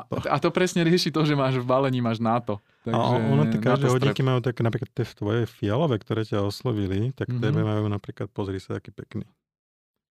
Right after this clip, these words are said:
Speaker 2: Zeleno-žltý.
Speaker 1: British Racing Green.
Speaker 2: Hej, hej, hej.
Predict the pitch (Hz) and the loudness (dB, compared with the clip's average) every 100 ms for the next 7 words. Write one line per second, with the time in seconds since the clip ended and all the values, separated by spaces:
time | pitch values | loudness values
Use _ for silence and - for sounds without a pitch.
0 | _ _ _ - 107 107 113 110 104 104 | _ _ _ -14 -10 -6 -4 -4 -4 -2
1 | 127 - 107 107 107 - 107 95 95 95 | -2 -2 -2 -2 -4 -4 -4 -2 -2 -2
2 | 98 107 104 104 | -2 -2 -4 -6